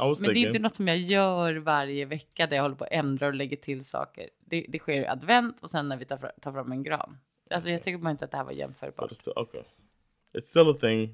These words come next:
Speaker 1: that you're
Speaker 2: Um,
Speaker 1: into that I'm not into. I'm not into preparing for Christmas.
Speaker 2: Okay.
Speaker 1: But it's still nice that you do it.
Speaker 2: Hmm?
Speaker 1: It's not even a complaint. What are we arguing about?
Speaker 2: Nej, jag
Speaker 1: Why do you
Speaker 2: förstår
Speaker 1: hate
Speaker 2: inte.
Speaker 1: me? Why do you
Speaker 2: Det,
Speaker 1: want,
Speaker 2: det är
Speaker 1: what are these
Speaker 2: tvärtom.
Speaker 1: divorce papers right here on
Speaker 2: Det,
Speaker 1: the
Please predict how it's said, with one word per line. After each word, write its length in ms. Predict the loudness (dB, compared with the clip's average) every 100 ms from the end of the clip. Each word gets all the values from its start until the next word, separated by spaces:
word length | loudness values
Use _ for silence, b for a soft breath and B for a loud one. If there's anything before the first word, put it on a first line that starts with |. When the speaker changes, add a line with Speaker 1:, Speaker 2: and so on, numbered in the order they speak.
| -4
Speaker 1:
that 180 | -2 2
you're 120 | 2
Speaker 2:
Um, 60 | 2
Speaker 1:
into 340 | 0 -4 -4 -6
that 100 | -6
I'm 100 | -4
not 140 | -4 -4
into. 200 | -6 -12 -12
I'm 100 | -4
not 160 | 2 2
into 260 | 2 -2
preparing 720 | -6 -6 -4 0 0 0 -4 -10 b b b
for 80 | -14
Christmas. 640 | -2 -2 0 -2 -2 -4 -14 _ b b b b b b b b b -12
Speaker 2:
Okay. 280 | -8 -8 -10 _ 2
Speaker 1:
But 160 | 4
it's 180 | 4 0
still 220 | 2 2
nice 300 | 2 0 -2
that 180 | -6 -10
you 80 | -8
do 140 | -6 -6
it. 40 | -2
Speaker 2:
Hmm? 80 | -2
Speaker 1:
It's 160 | 0 2
not 160 | 2
even 140 | 2 0
a 40 |
complaint. 420 | -2 -4 -4 -4 -8 B -4
What 120 | -2
are 40 |
we 120 | 0 2
arguing 320 | 2 2 -2
about? 280 | -2 -4 -2
Speaker 2:
Nej, 160 | -2 2
jag 140 | 4
Speaker 1:
Why 160 | 6 6
do 80 | 6
you 60 |
Speaker 2:
förstår 60 | 6
Speaker 1:
hate 120 | 6
Speaker 2:
inte. 120 | 6
Speaker 1:
me? 160 | 2 0 -2
Why 200 | 6 8
do 60 | 8
you 100 | 6
Speaker 2:
Det, 40 | 6
Speaker 1:
want, 100 | 8
Speaker 2:
det 80 | 10
är 40 |
Speaker 1:
what 140 | 10
are 120 | 12 10
these 160 | 10
Speaker 2:
tvärtom. 200 | 10 10
Speaker 1:
divorce 220 | 10 8 6
papers 360 | 4 4 2
right 180 | 4 2
here 180 | 2 -2 -6 B B -4
on 120 | 0
Speaker 2:
Det, 60 |
Speaker 1:
the 60 | 0